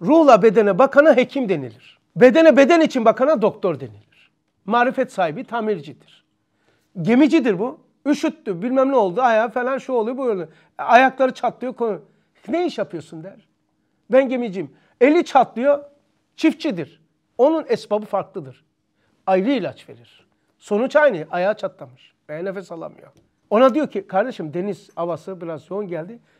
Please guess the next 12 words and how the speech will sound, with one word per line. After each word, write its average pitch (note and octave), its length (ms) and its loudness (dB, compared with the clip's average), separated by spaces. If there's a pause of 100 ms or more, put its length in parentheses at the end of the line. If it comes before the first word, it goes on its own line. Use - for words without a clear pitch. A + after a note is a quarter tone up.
Sen G#3+ 240 -8
biraz F#3+ 280 -6
orman E3+ 360 -8
veya F#3 300 -6 (320)
ova A3+ 400 2 (120)
misal. C3+ 280 -16 (680)
Ovalarda A3+ 460 6
yaşa. C#3+ 400 -2 (200)
Ötekisine A#3 540 -4
de B3+ 120 -2
der E4 200 2
ki, D#3 220 -8